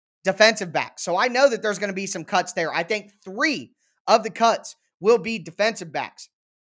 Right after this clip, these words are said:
Brady Breeze at safety, Bradley McDougald at safety, Chris Jones at defensive back. That's my three who I think are gonna be cut from, from the defensive backfield, leaving the Titans with ten D Bs.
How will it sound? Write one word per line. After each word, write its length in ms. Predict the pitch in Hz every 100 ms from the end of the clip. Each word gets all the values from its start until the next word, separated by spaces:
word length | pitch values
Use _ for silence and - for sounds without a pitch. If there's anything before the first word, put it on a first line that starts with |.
| _ _ _ 113
Brady 300 | 196 240 226
Breeze 320 | 214 240 202
at 80 | -
safety, 520 | 226 214 226 214 - _ -
Bradley 380 | 170 226 226
McDougald 680 | 220 185 147 214 208 220 202 -
at 200 | 185 190
safety, 540 | - 214 208 214 202 _ _
Chris 320 | 240 233 -
Jones 600 | 156 196 208 175 143 - _ _ 170
at 140 | 196
defensive 340 | 170 202 196
back. 200 | 156 147
That's 200 | 175 196
my 200 | 190 202
three 340 | 190 190 196 190
who 120 | 185
I 100 | 180
think 360 | 170 180 170 _ _ _ -
are 120 | 175
gonna 180 | 185 185
be 100 | 175
cut 360 | - 190 220 -
from, 320 | 175 170 165 _
from 160 | 175
the 60 | 170
defensive 480 | 156 151 170 160 156
backfield, 520 | 170 170 - 170 165 165
leaving 320 | 156 175 170
the 80 | 160
Titans 540 | 175 156 147 143 - _ _ -
with 180 | 160 165
ten 340 | 185 175 170
D 180 | 165 156
Bs. 340 | 147 120 -